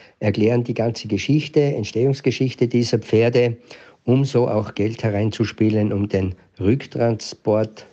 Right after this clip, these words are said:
dieser Pferde, äh, in die U S A eben zu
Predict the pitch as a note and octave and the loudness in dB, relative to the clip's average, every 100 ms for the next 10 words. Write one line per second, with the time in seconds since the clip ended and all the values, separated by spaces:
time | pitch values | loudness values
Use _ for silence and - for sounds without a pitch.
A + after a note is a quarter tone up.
0 | _ G#2 G2+ F#2+ - G2 G#2+ G#2+ G2+ - | _ -4 -4 -6 -4 -2 0 -2 -4 -10
1 | _ _ _ _ _ _ - G2 G2 A2 | _ _ _ _ _ _ -6 -2 -2 0
2 | G#2 G2+ F#2+ F2+ - G2+ F#2+ G#2+ G2 _ | 0 0 0 -2 -6 -8 -4 -4 -6 _
3 | _ _ - G2+ G#2 G2 - - G#2+ G#2+ | _ _ -4 0 2 0 -4 -4 0 0